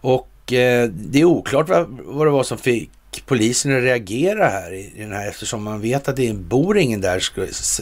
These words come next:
säger då Labourledaren då i det här. Och, ja, det är ju märkligt som sagt.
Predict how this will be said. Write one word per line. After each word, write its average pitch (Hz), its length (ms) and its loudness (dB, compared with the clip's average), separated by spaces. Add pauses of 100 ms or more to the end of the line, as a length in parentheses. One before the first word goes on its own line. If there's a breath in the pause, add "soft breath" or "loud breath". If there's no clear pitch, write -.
säger 98 280 -2
då 95 80 2
Labourledaren 107 760 2
då 90 140 -6
i 92 40 -6
det 92 80 -6
här. 85 180 -6
Och, 90 180 -8 (640 loud breath)
ja, 117 680 0
det 131 120 -8
är 147 40 -2
ju 143 100 -4
märkligt 131 540 -8
som - 220 -8
sagt. - 400 -8